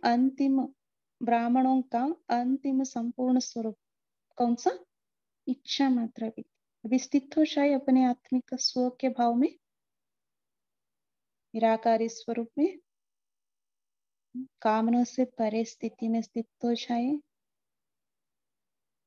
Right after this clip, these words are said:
मैं इच्छा मात्रा अविद्या आत्मा हूँ, मुझे किसी भी तरह का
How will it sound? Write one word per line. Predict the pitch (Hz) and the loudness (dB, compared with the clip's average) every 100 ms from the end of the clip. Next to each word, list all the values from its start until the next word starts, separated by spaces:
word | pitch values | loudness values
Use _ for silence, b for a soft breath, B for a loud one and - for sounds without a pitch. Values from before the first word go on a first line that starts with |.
| _ _ _ _ _ _ _ _ | _ _ _ _ _ _ _ _
मैं | 226 220 240 320 - _ _ - | -2 0 2 0 -6 _ _ -14
इच्छा | - - - 294 | -12 -4 2 4
मात्रा | 294 294 294 262 | 4 2 2 0
अविद्या | 220 220 _ 233 208 | 0 -6 _ -6 -6
आत्मा | 202 _ 220 | -8 _ -12
हूँ, | 202 214 214 _ _ _ _ _ _ _ _ _ _ _ _ _ _ _ _ _ _ _ - | -12 -12 -16 _ _ _ _ _ _ _ _ _ _ _ _ _ _ _ _ _ _ _ -12
मुझे | 226 - 277 359 - _ | -4 0 0 0 -8 _
किसी | 233 - 247 247 | -14 -4 0 2
भी | 262 269 | 2 2
तरह | 240 233 233 | 2 2 2
का | - | 2